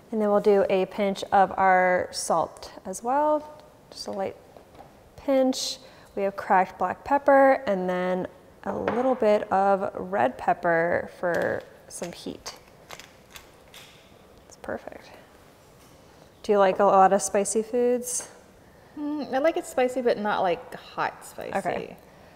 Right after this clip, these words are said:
Speaker 1: So I think just, like, a pinch or two would be perfect. And this is where it can be kind of customizable. So throughout the entire process of us making this blender pesto,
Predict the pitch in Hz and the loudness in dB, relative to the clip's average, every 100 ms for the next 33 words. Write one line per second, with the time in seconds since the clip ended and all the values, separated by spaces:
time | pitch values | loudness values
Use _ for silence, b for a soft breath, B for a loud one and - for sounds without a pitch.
0 | B B - - 190 190 190 - 190 - | B B -16 -6 -4 -4 -8 -6 -6 -4
1 | 180 - 180 - 214 202 190 202 185 175 | -4 -4 -4 -6 -6 -4 -4 -2 -4 -4
2 | 175 - 165 - - - - - - - | -8 -8 -8 -8 -10 -14 -20 -20 -20 -20
3 | B B B 208 226 277 269 240 220 208 | B B B 4 8 8 6 10 10 10
4 | 208 202 185 185 170 - 180 - 175 160 | 6 0 0 0 0 0 0 0 -2 -4
5 | - 104 - 185 202 190 196 202 190 175 | -2 -4 -2 -2 2 6 6 4 0 0
6 | 185 175 185 170 190 175 180 175 - - | 0 0 0 0 -2 -2 -2 -2 -4 -6
7 | 175 170 180 170 170 - 165 175 165 160 | -6 -6 -4 -6 -6 -6 -4 -2 -2 -4
8 | - 180 - 220 220 | -4 -4 0 4 2